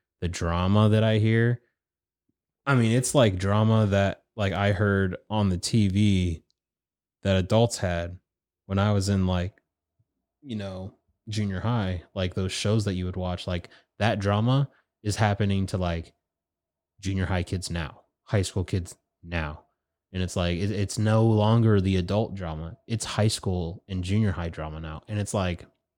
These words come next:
the real world has kind of, like, bled into the younger generations, you know? And it's like, growing up is the thing,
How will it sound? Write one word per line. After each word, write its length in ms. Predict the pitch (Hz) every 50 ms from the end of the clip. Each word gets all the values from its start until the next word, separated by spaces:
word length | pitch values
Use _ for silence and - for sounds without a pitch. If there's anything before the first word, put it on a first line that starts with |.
| -
the 180 | 110 101 113 104
real 440 | 98 92 90 101 107 113 117 117 107
world 520 | 98 95 95 98 101 107 113 117 110 110 110 120 107
has 480 | - - 98 90 92 92 90 90 - - _ _ _ _ -
kind 380 | - - - 107 104 104 107
of, 160 | 107 104 92 95
like, 560 | 92 87 87 85 85 - - - - - _ _ _ _ _ _ _ _ _ _ _ _
bled 640 | - 85 95 92 90 90 90 92 95 95 104 101 104 107 - -
into 840 | 95 95 98 104 104 - - - 95 87 85 85 85 85 82 - - _ _ _ _ _ _ _ _ _ _ _ -
the 100 | 101 92
younger 640 | 90 90 92 95 98 101 98 101 98 92 90 90 85
generations, 1200 | 82 - 95 92 90 87 85 87 87 92 90 - - 95 85 85 85 85 82 80 - - - - _ _ _
you 140 | - 95 90
know? 360 | 87 87 90 92 98 104 - -
And 180 | 95 92 92
it's 200 | 90 85 - -
like, 540 | 95 92 90 90 90 85 - - - - - _ _ _ _ _ _ _ _ _ _ _ _ _ _ _
growing 480 | - 95 92 95 101 101 101 95 98 98
up 180 | 101 101 - -
is 400 | 92 98 95 92 92 87 82 - - _ _ _ _ _ _ _ _ _ _ _ 107
the 140 | 101 98
thing, 580 | 92 - - 110 104 101 95 92 87 87 82 -